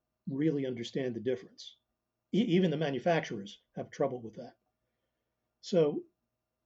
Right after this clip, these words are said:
those are the two most important things they have to know about radiometry. It's what it is, and then it's wavelength dependent.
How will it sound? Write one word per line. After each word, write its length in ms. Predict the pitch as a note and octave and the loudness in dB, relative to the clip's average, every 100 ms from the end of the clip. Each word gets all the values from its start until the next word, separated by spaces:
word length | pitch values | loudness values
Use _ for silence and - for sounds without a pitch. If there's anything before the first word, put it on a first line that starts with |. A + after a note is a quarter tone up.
| _ | _
those 320 | B2 F3+ A#3 | 2 4 4
are 40 | F#3 | 2
the 100 | D3+ | -2
two 260 | - G3 | 2 6
most 260 | G3 D#3+ D#3+ | 6 6 2
important 460 | B2+ D3 E3+ B2 A#2+ | -6 -6 -6 -6 -6
things 200 | C#3+ C3+ | -6 -6
they 100 | A#2 | -6
have 160 | C3 | -6
to 60 | C3 | -4
know 100 | B2+ | -4
about 220 | A#2+ A2 | -2 -2
radiometry. 760 | A2+ A#2 A2+ A2+ A2+ - G#3 G#3 _ _ _ _ _ _ _ - | -2 -2 -4 -10 -12 -14 -14 -16 _ _ _ _ _ _ _ -6
It's 200 | C3+ - | -6 -6
what 260 | B2+ B2+ F#3 | -2 2 4
it 100 | G3+ | 6
is, 440 | E3+ A#2 A2+ - _ _ _ _ _ _ _ - | 4 4 -4 -16 _ _ _ _ _ _ _ -6
and 160 | C#3+ C3+ | -2 0
then 120 | C3 | 0
it's 280 | B2+ - - | -2 -8 -10
wavelength 540 | A#2 C#3 F3 D3+ C#3+ | 0 2 4 2 0
dependent. 460 | - - C3 A2 | -6 -8 -8 -8